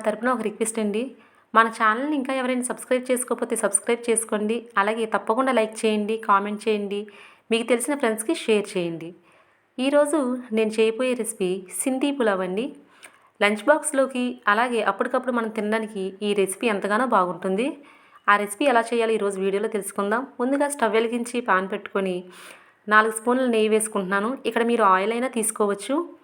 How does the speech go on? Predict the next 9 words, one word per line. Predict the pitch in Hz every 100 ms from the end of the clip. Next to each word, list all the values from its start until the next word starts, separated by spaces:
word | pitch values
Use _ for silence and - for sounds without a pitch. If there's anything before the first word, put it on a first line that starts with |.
| _ _ _ 240
ఈ | 247
నెయ్యి | 240 262
కొంచెం | 320 294 247
వేడెక్కిన | 226 240 277 277
తర్వాత | 247 233 214 185 185 185 - _ _ _ -
ఒక | 202 202
స్పూన్ | - 247 220
జీలకర్ర, | 208 208 233 240 285 - _ _ _ _ 220
అలాగే | 233 233